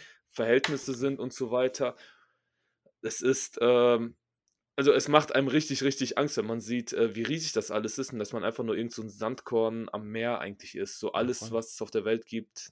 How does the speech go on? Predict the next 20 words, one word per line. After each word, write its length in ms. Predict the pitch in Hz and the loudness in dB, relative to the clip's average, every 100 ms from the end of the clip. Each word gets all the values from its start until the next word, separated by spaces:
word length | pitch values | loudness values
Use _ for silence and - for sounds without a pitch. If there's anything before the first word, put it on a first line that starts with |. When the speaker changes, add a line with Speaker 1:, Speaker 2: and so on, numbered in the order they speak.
| - | -12
Speaker 1:
das 160 | 101 101 | -10 -8
ist 100 | - | -4
eigentlich 400 | 110 113 113 - | -4 -4 -10 -10
für, 280 | - 104 - _ _ _ | -10 -8 -10 _ _ _
so 280 | 104 101 92 | -10 -6 -2
hart 160 | 107 - | -2 -4
es 120 | - | -14
jetzt 120 | - | -10
auch 140 | 95 | -10
klingt, 320 | - 110 120 98 | -6 -6 -6 -10
dass 120 | - | -14
es 80 | - | -12
keine 260 | 110 110 | -8 -8
Bedeutung 540 | 101 107 113 127 101 - | -8 -4 -4 -6 -10 -6
hat. 180 | - - | 0 4
Speaker 2:
Ja, 320 | 135 165 170 | 4 2 -2
Speaker 1:
<laughs> 260 | - 147 - | -2 -4 -2
Speaker 2:
also 260 | 113 131 - | -2 -2 -4
ich 160 | 110 | -2
weiß, 280 | 123 143 - | 0 0 -4